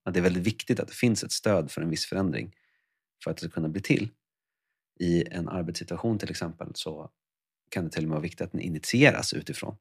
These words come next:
Liksom att man får en tillåtelse att så här, okej, gå, kör. Liksom.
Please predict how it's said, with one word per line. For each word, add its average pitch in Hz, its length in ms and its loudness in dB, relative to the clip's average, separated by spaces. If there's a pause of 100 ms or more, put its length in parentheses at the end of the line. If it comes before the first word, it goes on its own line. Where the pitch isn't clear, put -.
(160)
Liksom - 200 -6
att - 100 -8
man 85 120 -4
får 80 140 -4
en 82 120 -8
tillåtelse 101 680 4
att - 180 -8
så - 60 -6
här, - 100 -4
okej, - 340 -4 (180)
gå, - 280 0
kör. - 300 2 (220)
Liksom. - 200 -18